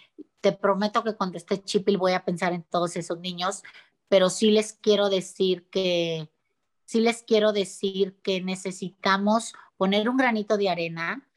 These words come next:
que la fundación es de todos, que yo tengo una intención muy grande, que si, quiero apoyarme porque quiero hacer en muchas partes del país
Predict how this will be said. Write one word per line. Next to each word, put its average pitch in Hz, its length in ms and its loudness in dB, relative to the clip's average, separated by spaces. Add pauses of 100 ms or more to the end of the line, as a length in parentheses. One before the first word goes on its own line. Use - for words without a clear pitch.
(280)
que 190 100 0
la 180 140 0
fundación 196 580 0
es 240 120 -6
de 240 100 -2
todos, 175 720 -4 (420)
que 190 200 2
yo 226 260 2
tengo 254 260 2
una 254 140 4
intención 202 600 -2
muy 202 160 -2
grande, 185 720 -2
que 190 180 -4
si, 202 360 -4
quiero 226 300 6
apoyarme 196 920 0 (300)
porque 175 320 -4
quiero 208 260 4
hacer 220 480 2 (420)
en 185 220 0
muchas 208 460 -4
partes 208 460 -2
del 202 160 0
país 170 480 -4